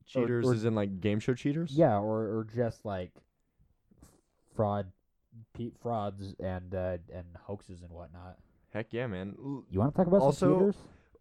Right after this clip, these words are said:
Speaker 2: w-, uh, along with the finding mer-, the mermaids, f-, we, we keep saying finding, finding mermaids.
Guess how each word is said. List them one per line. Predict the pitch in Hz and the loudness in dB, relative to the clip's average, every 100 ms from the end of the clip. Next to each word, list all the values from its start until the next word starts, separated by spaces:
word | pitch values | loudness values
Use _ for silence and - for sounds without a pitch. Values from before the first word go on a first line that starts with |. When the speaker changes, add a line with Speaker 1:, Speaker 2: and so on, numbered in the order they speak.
| _ | _
Speaker 2:
w-, | - 123 - | -20 -12 -4
uh, | 127 - | -4 -2
along | 135 131 139 156 | 0 2 2 0
with | 147 | -2
the | 131 | -4
finding | - 120 123 123 120 - | 0 0 0 -2 -6 -6
mer-, | 113 113 117 | -6 -6 -6
the | 120 117 | -6 -4
mermaids, | 113 120 123 117 110 113 | -2 -2 -2 -6 -12 -20
f-, | 107 - - 123 131 | -20 -20 -20 -16 -4
we, | 147 139 | -2 -2
we | 120 127 143 | -4 -2 0
keep | 151 120 | -2 -2
saying | 127 | -4
finding, | 104 110 113 104 - _ _ _ _ | -4 -6 -4 -8 -14 _ _ _ _
finding | 110 123 127 | -12 -12 -10
mermaids. | 113 120 135 139 | -8 -6 -6 -8